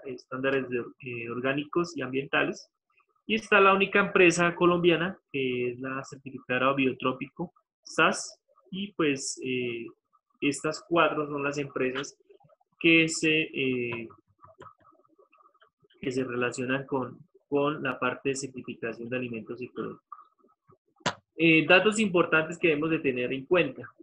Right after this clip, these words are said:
Eh, hace más de veinte años, eh, estábamos sembrando, mm, por ahí como unos, eh, siete millones trescientas hectáreas, eh, de cultivos. Actualmente hemos bajado a,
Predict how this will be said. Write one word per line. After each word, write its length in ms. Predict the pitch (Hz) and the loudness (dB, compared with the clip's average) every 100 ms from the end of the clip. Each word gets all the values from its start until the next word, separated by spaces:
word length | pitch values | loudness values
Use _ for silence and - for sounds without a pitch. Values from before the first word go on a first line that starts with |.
| - | -12
Eh, 480 | 123 120 117 113 113 127 _ _ _ _ _ _ _ _ | -8 -8 -8 -10 -14 -18 _ _ _ _ _ _ _ _
hace 640 | 135 131 160 156 151 143 127 - _ | -6 -6 -2 0 0 -4 -8 -20 _
más 260 | 131 127 | -8 -6
de 80 | 127 | -2
veinte 340 | 147 147 143 151 | -2 -2 -2 -2
años, 320 | 143 156 - | -2 -4 -8
eh, 100 | 139 | -8
estábamos 600 | 127 - 127 127 131 131 | -8 -8 -6 -6 -6 -8
sembrando, 680 | - 123 120 123 123 139 143 _ _ _ _ _ | -8 -8 -4 -4 -4 -6 -8 _ _ _ _ _
mm, 440 | 123 123 120 117 - | -20 -18 -18 -20 -16
por 160 | 120 117 | -10 -6
ahí 260 | 117 117 - _ | -6 -8 -10 _
como 260 | 123 117 | -12 -10
unos, 520 | 117 120 120 123 - - | -10 -6 -6 -6 -8 -12
eh, 300 | 123 117 113 - _ _ _ _ _ _ | -10 -10 -10 -12 _ _ _ _ _ _
siete 400 | - - 139 139 | -12 -2 -2 0
millones 420 | 139 127 127 139 - | -2 -2 -2 -4 -4
trescientas 680 | 127 120 127 123 - 135 135 | -2 -2 -4 -6 -4 -4 -4
hectáreas, 640 | 127 - 123 131 135 - 127 | -6 -4 -2 -2 -6 -14 -16
eh, 160 | 117 113 | -16 -14
de 100 | 123 | -12
cultivos. 600 | - 147 147 143 156 170 - _ _ _ _ _ - | -8 -8 -4 -4 -4 -8 -20 _ _ _ _ _ -8
Actualmente 800 | 131 135 - 147 147 151 147 151 | -6 -4 0 0 2 0 0 -2
hemos 240 | 147 143 | -2 -2
bajado 580 | 135 127 127 127 139 139 | -2 -2 0 0 0 0
a, 240 | 143 180 | 0 -2